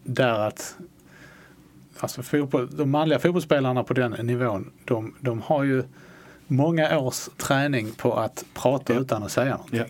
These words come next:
Speaker 2: Det är så det är inte alls
Speaker 1: Det,
Speaker 2: säkert att
Speaker 1: det är
Speaker 2: det är
Speaker 1: inte
Speaker 2: deras
Speaker 1: för,
Speaker 2: fel.
Speaker 1: det är inte förrän man når liksom den, eh,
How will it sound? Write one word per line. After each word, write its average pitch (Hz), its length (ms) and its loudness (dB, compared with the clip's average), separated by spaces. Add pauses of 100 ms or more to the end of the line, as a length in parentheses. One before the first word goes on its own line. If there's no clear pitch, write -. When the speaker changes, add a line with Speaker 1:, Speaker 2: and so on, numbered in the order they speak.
(560)
Speaker 2:
Det 127 80 2
är 120 40 2
så 131 120 0
det 127 80 2
är 131 40 4
inte 135 180 4
alls 131 160 0
Speaker 1:
Det, 135 60 4
Speaker 2:
säkert 170 160 4
att 127 40 2
Speaker 1:
det 175 80 4
är - 20 4
Speaker 2:
det 180 60 4
är 180 40 2
Speaker 1:
inte 226 120 2
Speaker 2:
deras 202 100 0
Speaker 1:
för, 190 100 4
Speaker 2:
fel. 185 120 2
Speaker 1:
det 175 60 4
är 170 100 2
inte 180 160 -2
förrän 165 260 0
man 165 220 2
når 160 240 4
liksom 135 460 0
den, 131 280 2
eh, 113 400 -4